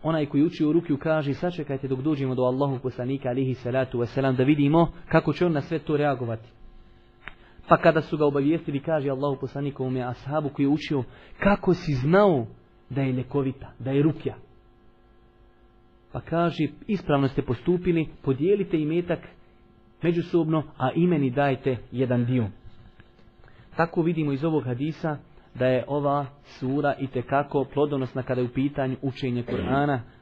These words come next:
u vidu ruki. Normalno, za ovu suru se i kao za mnoge druge vežu i vezuju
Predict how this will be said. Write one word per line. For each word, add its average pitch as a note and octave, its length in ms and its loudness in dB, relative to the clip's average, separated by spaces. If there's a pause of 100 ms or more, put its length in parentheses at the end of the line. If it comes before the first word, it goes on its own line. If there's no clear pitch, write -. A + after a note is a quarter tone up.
(160)
u C#3+ 60 -2
vidu B2+ 280 2
ruki. A#2+ 340 -2 (640)
Normalno, F#3+ 300 6
za D3 120 2
ovu D#3+ 160 4
suru E3 280 0
se D3+ 240 -2 (160)
i C#3 100 -4
kao C#3 200 2
za C3+ 140 -2
mnoge D3 280 0
druge C#3 280 0
vežu C#3+ 380 0 (460)
i D3 100 0
vezuju D3 460 2